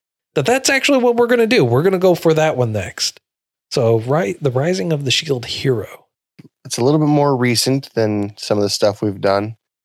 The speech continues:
Speaker 1: Mm-hmm.
Speaker 2: And I think podcast-wise, it's a good move 'cause it's still, it's not obscure yet, and we might be having another season come out.
Speaker 1: No, no, there is no might. We are having another season come out.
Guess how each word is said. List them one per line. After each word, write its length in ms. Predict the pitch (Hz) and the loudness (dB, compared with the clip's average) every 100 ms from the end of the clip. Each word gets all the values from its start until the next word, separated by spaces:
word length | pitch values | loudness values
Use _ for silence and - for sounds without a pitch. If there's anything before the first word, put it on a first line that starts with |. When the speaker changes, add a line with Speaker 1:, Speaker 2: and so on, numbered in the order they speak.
| _ | _
Speaker 1:
Mm-hmm. 340 | 208 151 202 214 | -4 -4 -6 -6
Speaker 2:
And 520 | - 113 110 107 104 - - | -2 0 0 0 -4 -6 -6
I 160 | 107 | -4
think 680 | 104 - - 131 151 147 - _ _ _ _ _ _ _ _ | -6 -8 -2 2 2 -2 -10 _ _ _ _ _ _ _ _
podcast-wise, 1160 | 156 214 233 - 113 107 - 107 - - 107 - - _ _ _ _ | 0 0 0 0 0 0 -2 -2 0 -4 -6 -8 -14 _ _ _ _
it's 180 | 131 120 | -4 -2
a 40 | |
good 280 | 117 113 120 | -2 0 0
move 500 | 110 117 110 98 - _ | 0 0 0 -2 -6 _
'cause 220 | 107 104 | -2 -2
it's 160 | 104 - | -4 -4
still, 540 | - 127 120 113 107 - _ | 0 2 4 4 0 -6 _
it's 360 | - 98 147 - | -6 -2 0 0
not 220 | 160 156 | 2 2
obscure 640 | 135 - - - 131 135 147 | 2 -2 -4 0 2 4 2
yet, 340 | 147 165 160 _ _ _ | 2 2 -2 _ _ _
and 260 | 120 117 107 | -2 0 0
we 100 | 110 | 0
might 280 | 107 113 113 | 2 0 0
be 100 | 113 | 0
having 340 | 113 104 104 | 0 0 0
another 220 | 104 98 | 0 0
season 380 | 95 120 117 107 | -2 -2 -2 -2
come 180 | 98 104 | -4 -2
out. 240 | 101 98 - _ _ | 0 -2 -4 _ _
Speaker 1:
No, 180 | 196 254 | 0 2
no, 180 | 226 170 | 4 2
there 160 | 143 196 | 4 2
is 120 | 240 | 2
no 160 | 185 127 | 0 0
might. 280 | 120 156 | 0 -2
We 180 | 113 127 | 0 2
are 160 | 127 139 | 2 2
having 280 | 131 117 107 | 0 -4 -4
another 260 | 101 95 | -6 -6
season 340 | 87 104 92 92 | -8 -8 -12 -14
come 160 | 151 | -14
out. 200 | 87 87 | -14 -16